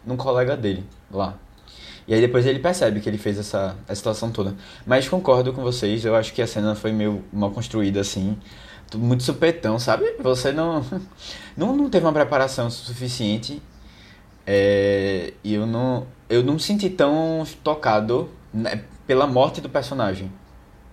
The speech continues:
sabe? Me de-, me deu, trouxe essa reflexão, mas a morte pra mim ficou acabando um pouco vazia, assim, a morte dele. O personagem mo-,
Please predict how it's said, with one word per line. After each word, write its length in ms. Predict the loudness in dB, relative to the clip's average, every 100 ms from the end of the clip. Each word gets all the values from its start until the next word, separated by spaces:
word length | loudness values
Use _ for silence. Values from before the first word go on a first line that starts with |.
| -20 -20 -20
sabe? 420 | 0 4 4 0 -12 -20 -10
Me 120 | -2
de-, 180 | 2 2
me 120 | 2 2
deu, 240 | 4 2
trouxe 220 | 0 -2
essa 120 | -2
reflexão, 460 | -2 -2 -2 -2 -2
mas 320 | 0 -2 -4 -14 -20 -4
a 100 | 0
morte 300 | 4 4 4
pra 180 | 0 -2
mim 140 | -2
ficou 420 | -6 -8 -4 -2 2
acabando 460 | 0 0 -4 -4
um 20 |
pouco 240 | -4 -4 0
vazia, 460 | 0 0 0 0
assim, 180 | 0 -2
a 40 | 0
morte 280 | 0 -2
dele. 340 | -2 -2 -2 -6 -16 -20 -20 -20 -20 -20 -20 -20 -20 -20 -20 -20 -20 -4
O 40 |
personagem 320 | 0 2 2
mo-, 100 | 2